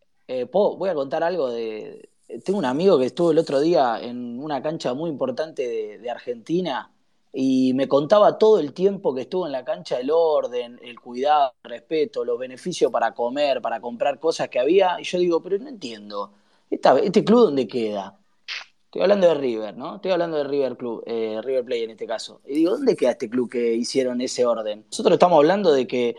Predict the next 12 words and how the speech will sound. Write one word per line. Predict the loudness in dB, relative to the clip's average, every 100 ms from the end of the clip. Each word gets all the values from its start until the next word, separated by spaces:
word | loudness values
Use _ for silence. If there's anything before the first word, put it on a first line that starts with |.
| -6
hay | -4 2
gente | 2 2 0
que | -2 -2
compró, | -2 0 2 6 6 4 -4 _ _ _ _
quiso | 2 4 2
cambiar | 2 2 0
una | 0 -4 -4 -4 -4
remera | 0 2 4 4 6 6 4 -4
y | -6
no | -4 -2
había | 0 0
stock. | 2 2 2 -2 -12